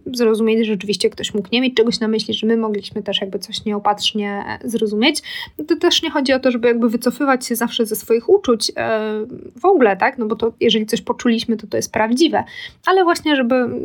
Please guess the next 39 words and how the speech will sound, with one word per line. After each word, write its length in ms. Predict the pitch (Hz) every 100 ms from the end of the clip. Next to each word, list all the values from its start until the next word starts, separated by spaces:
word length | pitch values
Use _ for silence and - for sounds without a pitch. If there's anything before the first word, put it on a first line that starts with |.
| 254
dać 240 | 240 -
sobie 200 | 220 220
taką 440 | 220 - - 214 208
przestrzeń 500 | - 196 - 208 208
na 160 | 208
to, 100 | 214
żeby 180 | 202 214
jakieś 280 | 208 214 -
nieporozumienie, 840 | 208 220 208 208 202 202 208 208 -
mm, 160 | 233 220 -
wyjaśnić. 680 | 240 208 185 - - - _ _ - - - - -
E, 220 | 233 240
no 220 | 226 285 392
i 100 | 440
też, 160 | 339
co 200 | - -
jest, 320 | 277 277 - 254
e, 340 | 240 233 226 226 226
bardzo 300 | 233 233 220
istotne, 500 | - 247 262 247 240
to, 420 | 233 226 226 220
to, 120 | 226
że 100 | 233
jest 160 | 254 254
w 40 |
nim 180 | 247 226
miejsce 340 | 226 220 - 214
na 120 | 208
milczenie. 600 | 208 185 - 185 190 - _ - - - -
Bardzo 300 | 247 240 233
rzadko, 600 | 233 190 - 202 202 196 214 208 -
mm, 280 | 214 202 202 220
ja 180 | 196
na 100 | 190
przykład 280 | 185 - 240 214
<laughs> 40 | -
daję 380 | 240 202 190 190
sobie, 260 | 233 214 214
e, 280 | 214 214